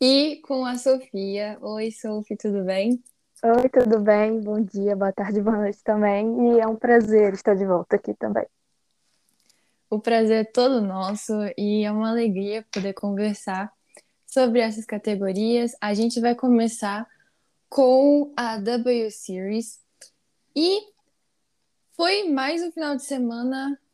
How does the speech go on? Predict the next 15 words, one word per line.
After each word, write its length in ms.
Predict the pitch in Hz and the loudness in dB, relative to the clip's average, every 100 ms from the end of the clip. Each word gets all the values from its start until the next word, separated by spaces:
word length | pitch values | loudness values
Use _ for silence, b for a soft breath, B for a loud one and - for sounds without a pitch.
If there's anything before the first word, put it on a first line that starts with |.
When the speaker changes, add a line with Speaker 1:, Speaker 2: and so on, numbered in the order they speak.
| - | -10
Speaker 1:
bem 300 | 196 247 302 | -2 0 0
animado 540 | 339 277 208 208 247 | 0 0 0 -2 -4
pra 200 | 247 226 | -4 -8
categoria. 760 | 214 214 220 214 190 185 214 233 _ b b b - | -8 -6 -4 -4 -4 -6 -6 -10 _ b b b -4
Nós 220 | 220 214 | -2 0
tivemos, 720 | 226 196 220 220 220 220 208 - | 0 0 0 0 0 0 -2 -6
é, 220 | 202 202 | -6 -4
os 180 | 202 208 | -6 -6
treinos 480 | - 247 277 277 240 | -2 2 4 4 2
na 140 | 214 | 0
sexta-feira 800 | 208 220 214 214 - 202 214 220 | -2 -6 -4 -6 -4 -4 -2 -2
e 80 | 208 | -4
a 80 | 196 | -4
classificação 960 | 208 202 - 202 196 190 - 190 185 | -6 -8 -8 -8 -8 -12 -10 -8 -8
também, 560 | 180 202 208 185 202 269 | -6 -4 -2 -2 -2 -2